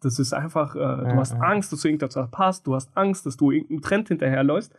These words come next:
Speaker 2: Ja.
Speaker 1: Äh, dass du nicht mehr Teil der ganzen Gesellschaft bist.
Speaker 2: Hm.
Speaker 1: Und, äh, deshalb finde ich die Konsumgesellschaft auch so richtig gefährlich.
Speaker 2: Aber warum funktioniert die so verdammt gut? Welche Naturbedürfnisse liegen im Menschen zugrunde,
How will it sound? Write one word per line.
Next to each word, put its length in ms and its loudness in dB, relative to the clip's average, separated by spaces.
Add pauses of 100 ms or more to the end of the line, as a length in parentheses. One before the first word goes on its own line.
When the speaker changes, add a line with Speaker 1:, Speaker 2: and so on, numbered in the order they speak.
(140)
Speaker 2:
Ja. 600 2
Speaker 1:
Äh, 40 4
dass 180 2
du 180 6
nicht 220 4
mehr 160 4
Teil 440 4
der 120 4
ganzen 300 2
Gesellschaft 500 -2
bist. 240 0 (240)
Speaker 2:
Hm. 320 2
Speaker 1:
Und, 320 4
äh, 220 4
deshalb 300 2
finde 160 8
ich 60 0
die 120 0
Konsumgesellschaft 960 4 (440)
auch 200 2
so 140 2
richtig 400 2
gefährlich. 560 0 (460)
Speaker 2:
Aber 200 4
warum 240 6
funktioniert 480 4
die 80 6
so 240 4
verdammt 420 2
gut? 320 4 (240)
Welche 300 4
Naturbedürfnisse 800 4
liegen 360 6
im 120 4
Menschen 420 4
zugrunde, 540 4